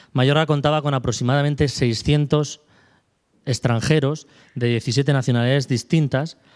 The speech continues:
de las que en torno a quinientas cincuenta personas eran de nacionalidad búlgara. Esto significa que en el momento punta de este éxodo, un veinticinco por ciento de la población de Mayorga era búlgara.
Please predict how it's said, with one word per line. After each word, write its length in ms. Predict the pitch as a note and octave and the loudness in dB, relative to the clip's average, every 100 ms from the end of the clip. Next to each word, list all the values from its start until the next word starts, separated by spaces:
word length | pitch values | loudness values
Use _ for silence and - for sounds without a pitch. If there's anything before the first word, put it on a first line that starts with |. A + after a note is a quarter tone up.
| - - - - - - | -20 -20 -20 -20 -14 -4
de 140 | B2+ | 0
las 180 | C3 A#2+ | 2 2
que 360 | C#3 B2+ B2 - | 2 0 0 -2
en 180 | C3 | -2
torno 300 | B2 C#3 C3 | 0 0 0
a 60 | B2 - - | -4 -6 -10
quinientas 480 | - C#3 F3+ F3+ D3+ | -2 0 2 2 0
cincuenta 400 | D3 D3 D3 C#3 | -2 0 -2 -2
personas 540 | C3+ - D3 D3 - | -2 0 0 -2 -6
eran 400 | C3+ C3+ C#3 C#3+ | -4 -2 -2 -2
de 80 | A#2+ | -4
nacionalidad 560 | A2+ - A2+ G#2+ A#2 A2 | -4 -4 -2 0 0 -2
búlgara. 400 | G2+ E2 - - _ _ _ _ _ - - | -6 -8 -12 -20 _ _ _ _ _ -20 -6
Esto 200 | D3+ - | -2 0
significa 640 | E3+ D#3 C3+ G3+ D3+ D#3 G3 _ _ _ _ _ _ _ _ _ _ _ _ _ - _ | 0 -2 0 0 0 -2 -6 _ _ _ _ _ _ _ _ _ _ _ _ _ -20 _
que 80 | - | 0
en 60 | B2+ | 4
el 60 | |
momento 300 | C3 C3+ D#3+ | 4 4 2
punta 400 | D3+ D3+ E3+ D3 | 2 2 2 0
de 160 | B2+ C3 | 0 0
este 220 | C#3 D3 | 0 0
éxodo, 440 | F3 - C#3+ D3+ - | 0 0 0 -2 -4
un 260 | D3 D3+ B2+ | -2 0 0
veinticinco 560 | C3+ B2 A#2+ E3+ F3+ | 0 0 0 0 2
por 140 | D#3+ D3+ | 0 0
ciento 200 | D#3 D3 | 0 2
de 60 | |
la 80 | B2+ | 0
población 400 | B2 A#2 A2+ D3+ | 0 -2 -2 -2
de 60 | C#3+ | 0
Mayorga 500 | B2+ C#3 C3 B2+ C3+ - - - | 0 0 2 0 -2 -12 -20 -4
era 200 | C3 A#2+ | 0 2
búlgara. 460 | G2 E2+ F#2 F#2 | 0 -6 -10 -16